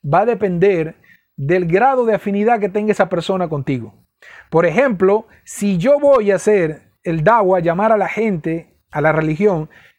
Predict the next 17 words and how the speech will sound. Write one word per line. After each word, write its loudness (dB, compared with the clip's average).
y -6
son -2
mis, -2
mi -4
prójimo, -2
mis -6
vecinos, -4
personas -4
de -2
la -2
sociedad, -2
venezolanos, -4
hermanos -2
de 0
aquí -2
de 2
Venezuela, -2